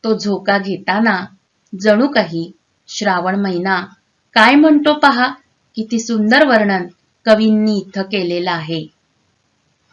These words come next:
"झुले पोरींना झुलाया, असे टांगतो झाडाला, देतो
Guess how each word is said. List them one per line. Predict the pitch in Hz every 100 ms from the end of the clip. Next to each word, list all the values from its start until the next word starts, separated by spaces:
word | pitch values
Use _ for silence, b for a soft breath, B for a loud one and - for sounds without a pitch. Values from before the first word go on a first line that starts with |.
| _ - 196
"झुले | 254 302 370
पोरींना | 370 247 226 285 339 349
झुलाया, | 294 220 196 196 185 175 160 - _ _ _ _ _ _ _ _ _ _ -
असे | 190 190 208
टांगतो | 208 202 170 165 233 240 254
झाडाला, | 196 180 160 165 247 226 - - _ _ _ _ _ _
देतो | 170 180 180 - 233 226 247